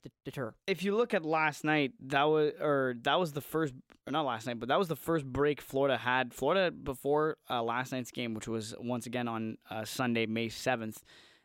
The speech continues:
Speaker 2: they had played five games in nine nights.
Speaker 1: And
Speaker 2: So
Speaker 1: won 'em all.
Speaker 2: and, yeah, like, I mean, the other crazy statistic, too,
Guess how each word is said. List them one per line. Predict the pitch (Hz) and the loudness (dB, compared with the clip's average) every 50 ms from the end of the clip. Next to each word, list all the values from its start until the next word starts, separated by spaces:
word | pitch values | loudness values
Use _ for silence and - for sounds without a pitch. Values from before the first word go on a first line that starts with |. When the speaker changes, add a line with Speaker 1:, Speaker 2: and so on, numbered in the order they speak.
| - | -8
Speaker 2:
they | - 131 147 | 0 2 2
had | 180 180 165 143 | 4 2 0 -2
played | - - 156 156 151 147 139 123 | -2 0 0 2 2 0 -2 -4
five | - - - 143 147 165 185 170 147 | -10 -4 -2 2 2 2 2 0 0
games | 139 151 147 143 135 131 127 117 | 0 0 2 2 2 0 -2 -2
in | 120 120 113 113 113 | -2 -2 -2 -2 -2
nine | 113 113 120 120 117 113 | -2 -2 -2 -2 -2 -2
nights. | 110 104 98 - - - - - - _ _ _ _ _ _ _ _ _ _ _ _ _ _ _ _ _ _ _ _ _ _ _ _ _ _ _ _ _ _ - | -2 -4 -6 -10 -14 -14 -14 -14 -16 _ _ _ _ _ _ _ _ _ _ _ _ _ _ _ _ _ _ _ _ _ _ _ _ _ _ _ _ _ _ -10
Speaker 1:
And | - 135 | -6 -2
Speaker 2:
So | 143 151 143 | 2 2 4
Speaker 1:
won | 139 139 | 4 2
'em | 131 131 | 2 0
all. | 147 156 135 - _ _ _ _ _ _ _ _ _ _ - | -2 -4 -4 -6 _ _ _ _ _ _ _ _ _ _ -6
Speaker 2:
and, | 151 151 135 127 120 120 117 - - | -2 -2 0 0 0 -2 -2 -4 -2
yeah, | 139 151 147 127 113 | 2 2 4 4 2
like, | 110 113 127 135 131 | 0 0 -2 0 2
I | 143 | 2
mean, | 151 165 165 156 151 135 113 _ _ _ _ _ _ _ _ _ _ _ _ _ _ _ _ _ _ _ - | 4 4 2 2 0 0 -4 _ _ _ _ _ _ _ _ _ _ _ _ _ _ _ _ _ _ _ -12
the | - 165 180 208 | -4 0 2 2
other | 254 - 254 | 2 2 0
crazy | 196 - 180 180 170 151 147 139 | 0 2 2 2 2 2 0 -4
statistic, | - - - 151 - - 151 147 - - 127 - | -4 0 -2 -2 2 2 0 0 0 -2 -4 -4
too, | - - 151 147 143 139 | 0 2 4 4 6 4